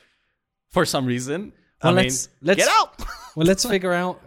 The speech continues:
Speaker 2: uh, somehow indirectly if, uh, Gurexit, <laughs> Jur-, Jurexit. Is that the right? That sounds like a certain type of product you might need for your nightly fun.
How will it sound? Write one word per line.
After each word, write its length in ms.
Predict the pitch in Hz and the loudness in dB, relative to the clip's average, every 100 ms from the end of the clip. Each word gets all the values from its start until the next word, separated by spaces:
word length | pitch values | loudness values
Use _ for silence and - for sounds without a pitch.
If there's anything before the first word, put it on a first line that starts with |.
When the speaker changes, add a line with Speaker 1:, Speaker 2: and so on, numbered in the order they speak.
| - | -20
Speaker 2:
uh, 220 | 127 123 147 | -20 -14 -6
somehow 480 | - 160 165 160 156 | -2 0 -2 -4 -4
indirectly 840 | 151 135 147 170 - 170 165 165 | -4 0 0 0 -4 -4 -4 -8
if, 320 | 151 143 135 - _ _ _ _ 120 113 117 _ - 131 | -8 -8 -8 -16 _ _ _ _ -20 -20 -20 _ -12 -6
uh, 140 | 123 123 113 107 | -6 -8 -18 -2
Gurexit, 920 | 151 185 220 254 - - - 196 131 | 2 4 2 0 0 0 -4 -4 -4
<laughs> 40 | - | -2
Jur-, 340 | 160 151 185 - - | -2 2 0 -2 -12
Jurexit. 1000 | - - 165 160 135 156 - - 110 - - - - - | -6 0 0 2 0 -2 -6 -6 -6 -12 -16 -18 -20 -12
Is 140 | 120 120 | -12 -10
that 180 | 147 | -10
the 120 | 180 180 | -8 -8
right? 240 | 190 185 | -10 -12
That 140 | 135 | -12
sounds 680 | 143 - - 110 110 110 - | -10 -12 -12 -12 -10 -10 -12
like 240 | 110 104 | -12 -12
a 260 | 113 107 107 _ - | -12 -12 -14 _ -10
certain 440 | - 117 110 117 | -6 -6 -6 -12
type 280 | - 120 - | -12 -12 -10
of 120 | 123 | -8
product 380 | - 135 139 - | -2 -2 -4 -6
you 100 | 143 | -6
might 300 | 147 151 - | -4 -6 -6
need 320 | 170 175 170 - | -6 -4 -6 -8
for 120 | - | -6
your 340 | 170 175 180 180 - 185 | -4 -4 -4 -8 -12 -14
nightly 380 | - 180 202 202 | -4 0 0 0
fun. 300 | 202 220 190 | -2 0 -2